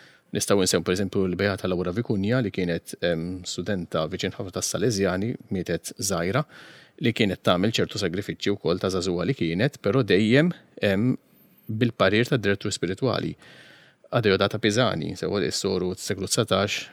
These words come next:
em, Maltija, tgħix l-imdina li wkoll, I mean, dan, eh, għatem iċ-ċilizji tagħha, l-affarijiet li kienet tuża biex, eh, għall-mortifikazzjoni personali tagħha, però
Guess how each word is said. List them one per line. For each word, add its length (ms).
em, 140
Maltija, 560
tgħix 240
l-imdina 400
li 80
wkoll, 340
I 60
mean, 240
dan, 220
eh, 400
għatem 480
iċ-ċilizji 560
tagħha, 380
l-affarijiet 320
li 80
kienet 180
tuża 400
biex, 400
eh, 140
għall-mortifikazzjoni 720
personali 400
tagħha, 240
però 160